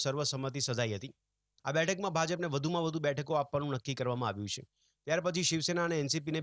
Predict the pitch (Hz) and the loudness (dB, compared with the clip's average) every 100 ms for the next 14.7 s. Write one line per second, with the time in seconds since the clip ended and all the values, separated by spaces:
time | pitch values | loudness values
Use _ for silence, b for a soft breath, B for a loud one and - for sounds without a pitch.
0 | 143 131 139 135 120 123 107 107 - - | 0 0 0 0 0 -2 -2 -4 -8 -12
1 | _ _ _ _ 127 151 170 165 180 180 | _ _ _ _ -4 0 2 4 4 4
2 | 175 - 160 165 175 151 156 160 151 156 | -2 -2 -2 -2 0 2 2 0 0 0
3 | 156 143 143 147 135 139 139 131 143 151 | 0 -2 0 0 0 0 -2 0 0 2
4 | 139 143 B B - 160 160 165 165 139 | 0 -4 B B -2 0 2 0 2 2
5 | 143 151 131 127 139 117 113 107 101 110 | 0 -2 0 0 0 0 0 -4 -8 -16
6 | _ _ _ _ _ _ _ _ - 147 | _ _ _ _ _ _ _ _ -2 0
7 | 160 208 214 202 202 180 180 185 190 160 | 2 2 2 2 2 2 2 2 2 4
8 | 160 165 180 175 165 170 160 165 165 160 | 2 2 0 0 0 0 0 0 0 0
9 | 151 147 165 143 151 135 139 160 139 135 | 0 0 0 0 0 0 0 0 2 2
10 | 147 127 135 147 127 117 120 120 110 113 | 2 0 0 0 0 2 0 0 -2 -2
11 | 185 _ b - 143 151 190 196 175 170 | -4 _ b -4 -2 0 0 2 2 2
12 | 175 175 160 143 147 165 165 156 147 147 | 2 2 2 2 0 0 0 2 0 0
13 | 135 135 143 170 - _ - 135 139 160 | 0 0 0 0 -4 _ -2 0 0 0
14 | 143 151 156 143 143 143 | 2 2 2 2 2 2